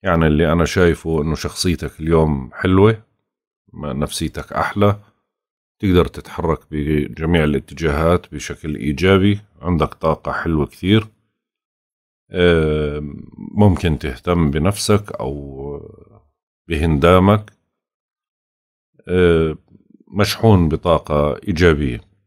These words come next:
أما بالنسبة لبيتك الثاني، فأنا شايف إنه اليوم في فرص مالية بتجيك من عمل إضافي أو نوع من أنواع الدعم.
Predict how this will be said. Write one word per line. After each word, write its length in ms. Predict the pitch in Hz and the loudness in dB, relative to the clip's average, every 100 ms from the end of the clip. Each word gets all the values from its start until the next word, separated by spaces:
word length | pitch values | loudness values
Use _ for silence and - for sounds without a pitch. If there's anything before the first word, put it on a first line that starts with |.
| _ | _
أما 260 | 104 104 98 | 2 6 6
بالنسبة 440 | 90 90 85 - | 4 2 2 0
لبيتك 420 | 85 80 80 80 - | 2 2 0 -4 -14
الثاني، 420 | - 107 107 101 | -4 2 4 2
فأنا 280 | - 82 73 | 0 -4 -2
شايف 360 | - 85 73 | 0 -2 -2
إنه 160 | 73 73 | -6 -6
اليوم 360 | 69 87 82 | 0 0 0
في 200 | 78 82 | -4 -8
فرص 440 | 76 - 85 80 - | -8 -4 -4 -4 -4
مالية 420 | 76 76 87 98 | -2 0 0 0
بتجيك 460 | 95 76 76 78 - | -2 -6 -8 -10 -8
من 100 | 76 | -4
عمل 280 | 76 78 | 0 0
إضافي 540 | 67 65 92 87 95 92 | -2 -2 0 0 0 0
أو 340 | - 95 95 90 _ _ _ _ _ 95 | 2 0 0 -4 _ _ _ _ _ -2
نوع 180 | 98 | 2
من 180 | 82 80 | 4 2
أنواع 320 | 76 78 80 | 0 2 2
الدعم. 520 | 73 76 92 104 117 | 2 2 4 6 4